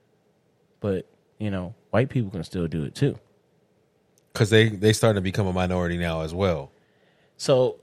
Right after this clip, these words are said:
Speaker 1: well, no, the thing is, is that, yeah, they, they are, they are perf-, pushing it towards, uh, you know, the minority,
Speaker 2: Mm-hmm.
Speaker 1: but the white people, white people can also get this loan. So what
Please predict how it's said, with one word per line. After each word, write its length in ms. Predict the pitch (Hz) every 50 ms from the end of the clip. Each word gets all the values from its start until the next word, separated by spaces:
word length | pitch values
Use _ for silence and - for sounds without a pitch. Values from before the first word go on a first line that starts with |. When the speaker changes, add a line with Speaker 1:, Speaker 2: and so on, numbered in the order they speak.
| _ -
Speaker 1:
well, 280 | - 131 139 139 127 113
no, 160 | 120 127 127
the 140 | 120 113 104
thing 280 | - - 127 123 113 117
is, 200 | 143 143 123 120
is 120 | 117 107
that, 100 | 113 -
yeah, 180 | 113 120 127 123
they, 220 | 113 120 113 101
they 260 | 82 92 113 110 107 -
are, 240 | - 98 98 87 - _ _ _ _ _ _ -
they 200 | 117 117 110 107
are 220 | 90 92 98 95
perf-, 460 | - - - 104 - - - - - _ _ _ _ _ _ _ _ _
pushing 380 | - - 165 180 175 - 151 131
it 160 | 117 98 -
towards, 480 | - 117 104 101 95 95 92 85 - - - -
uh, 440 | - 98 92 87 85 82 78 76 - - _ _ _ _ _ _ -
you 120 | 107 92
know, 260 | 90 85 78 80 95 - _ _ _ _
the 60 | - 92
minority, 600 | 95 92 92 92 92 90 87 85 82 85 95 113 - _ _ _ _ -
Speaker 2:
Mm-hmm. 300 | - 95 92 92 90 95 107 110 - -
Speaker 1:
but 380 | 98 90 95 92 90 87 - _ _ _ - 82
the 80 | - 98
white 340 | 87 82 90 98 107 - -
people, 240 | 92 101 95 85 - - -
white 220 | 95 104 117 104
people 240 | 113 117 104 101 98
can 180 | - 104 85 - -
also 400 | 110 120 135 135 - - 101 92
get 240 | 87 104 95 82 - _ _ -
this 180 | - 90 -
loan. 360 | 101 98 117 120 92 67 71 - _ _ _ _ _ _ _ _ _ _ _ _ _ _ _ _ _
So 240 | - - 127 110 101
what 360 | 95 92 98 98 92 82 -